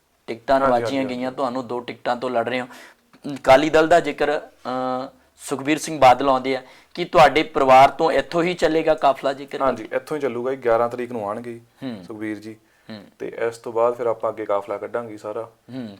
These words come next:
Speaker 1: ਕਿੱਥੋਂ ਕਿੱਥੋਂ ਤੱਕ, ਕਿਹੜੇ ਕਿਹੜੇ ਰੂਟ, ਅਹ, ਜਾ ਰਹੇ ਹੋ?
Speaker 2: ਇੱਥੋਂ ਪਹਿਲਾਂ ਜਾਊਗਾ ਜੀ ਦੋਦੇ ਜੀ,
Speaker 1: ਹੂੰ।
Speaker 2: ਫਿਰ ਭਲਾਈ ਜਾਣੇ ਜਾਊਗਾ ਜੀ,
Speaker 1: ਹੂੰ।
Speaker 2: ਤੇ ਫਿਰ ਕੋਟਲੀ ਹੁੰਦੇ ਹੁੰਦੇ ਜੀ, ਫਿਰ ਉੱਥੇ ਸਮਾਪਤੀ ਕਰਾਂਗੇ।
Speaker 1: ਚਾਰੇ ਜ਼ੋਨਾਂ 'ਚ ਹੀ ਗਿਆਰਾਂ ਤਰੀਕ ਨੂੰ ਕਾਫਲਾ ਨਿਕਲ ਜਾਣਾ ਜਾਂ, ਅਹ,
Speaker 2: ਨਹੀਂ, ਗਿਆਰਾਂ ਨੂੰ ਹੀ ਨਿਕਲੂਗਾ ਜੀ।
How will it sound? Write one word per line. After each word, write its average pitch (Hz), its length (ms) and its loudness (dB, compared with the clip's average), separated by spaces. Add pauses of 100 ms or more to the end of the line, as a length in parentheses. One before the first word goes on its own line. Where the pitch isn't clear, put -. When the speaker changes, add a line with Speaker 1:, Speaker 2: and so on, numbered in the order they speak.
Speaker 1:
ਕਿੱਥੋਂ 147 240 -2
ਕਿੱਥੋਂ 139 260 -6
ਤੱਕ, 117 200 -2
ਕਿਹੜੇ 131 220 -2
ਕਿਹੜੇ 131 240 -4
ਰੂਟ, 123 260 -8
ਅਹ, 113 380 -10
ਜਾ 107 260 -2
ਰਹੇ 107 120 -10
ਹੋ? 120 60 -2
Speaker 2:
ਇੱਥੋਂ 143 360 -8
ਪਹਿਲਾਂ 139 280 -4
ਜਾਊਗਾ 135 220 -6
ਜੀ 123 60 -10
ਦੋਦੇ 113 280 -10
ਜੀ, 120 120 -14 (220)
Speaker 1:
ਹੂੰ। 110 200 -12
Speaker 2:
ਫਿਰ 113 100 -12
ਭਲਾਈ 117 320 -4
ਜਾਣੇ 104 240 -12
ਜਾਊਗਾ 110 280 -12
ਜੀ, 110 60 -12
Speaker 1:
ਹੂੰ। 107 320 -14 (420)
Speaker 2:
ਤੇ 120 100 -12
ਫਿਰ 120 180 -8
ਕੋਟਲੀ 120 460 -8
ਹੁੰਦੇ 117 240 -8
ਹੁੰਦੇ 113 280 -10
ਜੀ, 110 80 -18 (340)
ਫਿਰ 110 280 -6 (520)
ਉੱਥੇ 117 220 -14
ਸਮਾਪਤੀ 107 380 -12
ਕਰਾਂਗੇ। - 140 -14
Speaker 1:
ਚਾਰੇ 143 300 4
ਜ਼ੋਨਾਂ 139 380 -2
'ਚ 139 140 -10
ਹੀ 147 120 -4
ਗਿਆਰਾਂ 127 340 0
ਤਰੀਕ 123 300 -10
ਨੂੰ 127 100 -6
ਕਾਫਲਾ 120 360 -4
ਨਿਕਲ 123 280 -8
ਜਾਣਾ 123 260 -8
ਜਾਂ, 127 300 -8
ਅਹ, - 640 -18
Speaker 2:
ਨਹੀਂ, 180 140 0
ਗਿਆਰਾਂ 135 380 4
ਨੂੰ 131 140 -6
ਹੀ 131 80 -12
ਨਿਕਲੂਗਾ 110 400 -16
ਜੀ। - 60 -20